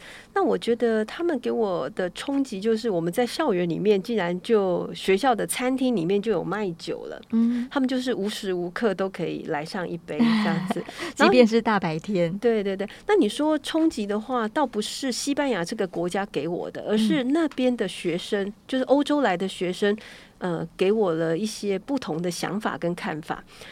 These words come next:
Speaker 1: 比方说，我们在书里面有提到很多七八十岁的老先生、老太太都是欧洲人，
Speaker 2: 是。
Speaker 1: 他们每年回到同一个地方、同一个学校去学语言、去度假、去交朋友。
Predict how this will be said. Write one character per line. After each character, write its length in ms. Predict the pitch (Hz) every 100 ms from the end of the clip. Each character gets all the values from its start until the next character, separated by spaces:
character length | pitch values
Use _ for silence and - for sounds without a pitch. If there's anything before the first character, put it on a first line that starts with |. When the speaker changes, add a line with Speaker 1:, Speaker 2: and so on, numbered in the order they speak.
| - -
Speaker 1:
比 80 |
方 200 | 196 254 262
说， 260 | - 262
我 200 | 247 170
们 200 | 165 180
在 220 | - 247
书 220 | 220 247 220
里 100 | 175
面 120 | 208
有 80 | 190
提 160 | -
到 220 | 190 214 190
很 160 | 175
多 200 | 165 214
七 220 | 214 - 226
八 160 | 220
十 160 | 214 180
岁 180 | - 202
的 120 | 180
老 140 | 151
先 200 | 165 214
生、 140 | 214 208
老 120 | 165
太 160 | 208
太 160 | 196 165
都 140 | 226
是 100 | 240 254
欧 140 | 226
洲 200 | 220 220
人， 160 | 196 156 - -
Speaker 2:
是。 260 | - - 202
Speaker 1:
他 80 | 190
们 140 | 294
每 300 | 226 214 175 170
年 280 | 170 170
回 280 | 196 190 180
到 280 | - 247 190 - - _
同 320 | - 190 175 214
一 100 | 233
个 140 | 208
地 220 | 220 240
方、 200 | 196 190 190
同 320 | - 170 202
一 40 |
个 120 | 214
学 280 | 175 - 151
校 300 | 165 226 175
去 460 | 165 - - 196 156
学 300 | - - 180
语 300 | 214 165 156
言、 360 | 156 156 160 180
去 140 | 233
度 240 | 220 240 196
假、 380 | - 185 147 156
去 140 | 202
交 220 | - 185
朋 280 | 202 180 165
友。 160 | 165